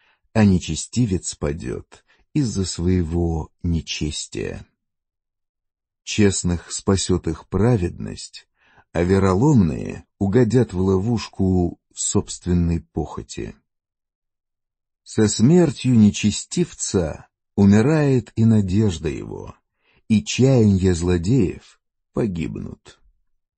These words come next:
Праведник спасён будет от беды, вместо него попадёт в неё нечестивец.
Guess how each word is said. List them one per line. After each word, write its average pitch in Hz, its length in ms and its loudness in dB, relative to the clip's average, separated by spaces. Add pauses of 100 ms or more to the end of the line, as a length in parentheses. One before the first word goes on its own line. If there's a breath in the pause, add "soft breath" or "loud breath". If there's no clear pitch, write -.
(1080)
Праведник 120 720 4
спасён 110 640 0
будет 85 400 -4
от 92 160 -4
беды, 80 640 -4 (500)
вместо 113 540 2
него 98 520 2 (280)
попадёт 151 580 0
в 101 60 0
неё 95 600 2
нечестивец. - 1300 -4